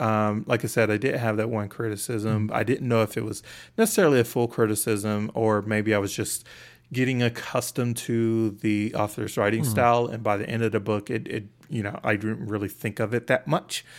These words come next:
Speaker 1: Um, so that, that, that piece was just at the very beginning for me.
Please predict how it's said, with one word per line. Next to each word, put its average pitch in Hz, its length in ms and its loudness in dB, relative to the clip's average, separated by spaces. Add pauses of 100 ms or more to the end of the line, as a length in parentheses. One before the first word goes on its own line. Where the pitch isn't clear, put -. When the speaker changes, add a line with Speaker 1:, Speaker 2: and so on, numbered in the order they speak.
(280)
Speaker 1:
Um, 110 220 0
so - 180 0
that, 117 340 4
that, 117 200 4 (300)
that 120 200 0
piece - 360 -6
was 110 180 -6
just - 220 -6
at 104 80 -6
the 110 80 -8
very 101 200 -2
beginning 104 440 -4
for 113 260 -2
me. 107 220 -2